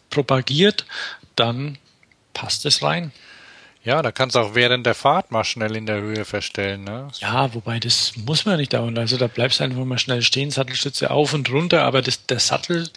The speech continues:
Speaker 1: die, die Spitze bleibt gerade,
Speaker 2: Ja.
Speaker 1: man muss da nicht nachjustieren. Also das ist nicht so für, fürs Rennen oder sonst wie oder mal in Notfällen hast du natürlich keine Chance. Schnell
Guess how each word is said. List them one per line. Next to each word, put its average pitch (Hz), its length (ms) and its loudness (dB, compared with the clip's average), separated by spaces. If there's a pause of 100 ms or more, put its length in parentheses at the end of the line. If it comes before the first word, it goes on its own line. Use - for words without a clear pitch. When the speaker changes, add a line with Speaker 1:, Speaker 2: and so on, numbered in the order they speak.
Speaker 1:
die, 135 80 0 (240)
die 135 100 -4
Spitze - 420 2
bleibt 170 340 2
gerade, 139 500 0
Speaker 2:
Ja. 117 160 2
Speaker 1:
man 107 80 -2
muss 123 160 -10
da 147 160 -8
nicht 147 200 -8
nachjustieren. 135 840 -6
Also 131 220 -2
das 135 180 4
ist 151 160 2
nicht 156 240 4
so 139 160 2
für, 131 380 0 (580)
fürs 120 480 0
Rennen 127 380 0
oder 113 240 0
sonst 127 420 0
wie 123 380 0
oder 120 440 -2
mal 120 480 -2
in 135 220 2
Notfällen 131 720 6
hast 123 200 0
du 135 40 0
natürlich 127 300 0
keine 127 300 -2
Chance. 127 600 0
Schnell - 420 0